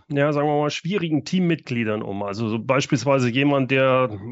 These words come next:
sag mal, eine hohe Seniorität hat, also mein Alter beispielsweise, schon seit zwanzig, dreißig Jahren dabei, hat auch fachliches Wissen und Erfahrung. Und jetzt kommst du als Projektmanager rein,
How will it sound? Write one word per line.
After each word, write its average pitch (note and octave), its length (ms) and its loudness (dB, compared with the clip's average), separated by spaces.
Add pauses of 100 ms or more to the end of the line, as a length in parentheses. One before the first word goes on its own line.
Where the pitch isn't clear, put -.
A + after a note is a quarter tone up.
(340)
sag - 380 -12
mal, A2+ 80 -4
eine G#2 200 -6
hohe B2+ 220 0
Seniorität A#2+ 800 2
hat, F#3+ 220 0
also A2+ 400 -4 (120)
mein A2 220 0
Alter F3+ 320 2
beispielsweise, D#3 1040 0
schon C3 260 0
seit B2 300 -2
zwanzig, B2 480 -4
dreißig A2+ 420 -2
Jahren B2 300 2
dabei, A#2 480 0 (340)
hat C3 160 0
auch A#2+ 160 -2
fachliches A#2+ 720 -2
Wissen F3 280 0
und C3+ 120 6
Erfahrung. F3 760 0 (640)
Und B2 80 -2
jetzt C3+ 220 -2
kommst D3+ 320 0
du F3 160 4
als D3 100 0
Projektmanager D3 880 -2
rein, C#3+ 480 0